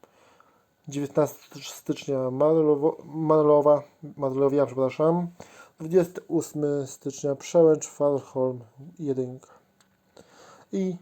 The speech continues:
z-, oczywiście widzimy, jakie itemki możemy tu zdobyć, więc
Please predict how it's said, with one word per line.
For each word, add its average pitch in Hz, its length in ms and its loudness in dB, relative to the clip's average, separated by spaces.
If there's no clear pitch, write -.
z-, 156 160 -14
oczywiście 160 460 -4
widzimy, 143 320 -2
jakie 147 300 4
itemki 131 380 -2
możemy 123 280 -4
tu - 120 -14
zdobyć, 165 680 0
więc 139 640 -8